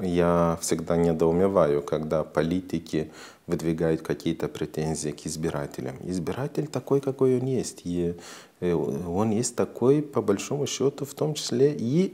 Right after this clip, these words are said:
из-за политиков. Все политтехнологи вам скажут, которые понимают толк в этом деле, что у каждого политика,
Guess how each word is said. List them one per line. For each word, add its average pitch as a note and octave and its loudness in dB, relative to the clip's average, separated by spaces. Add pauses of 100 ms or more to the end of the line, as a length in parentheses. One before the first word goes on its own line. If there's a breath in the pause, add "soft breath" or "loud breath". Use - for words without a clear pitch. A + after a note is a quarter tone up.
(160)
из-за F2 8
политиков. E2 0 (520 loud breath)
Все G2 4
политтехнологи F#2+ 2
вам D#2+ 0
скажут, - -2
которые D#2 2
понимают D#2+ 0
толк F2 0
в E2+ 0
этом D#2 -2
деле, A#2 0
что F2+ 0 (500 loud breath)
у F2 -2
каждого B2+ 4
политика, G#2 -4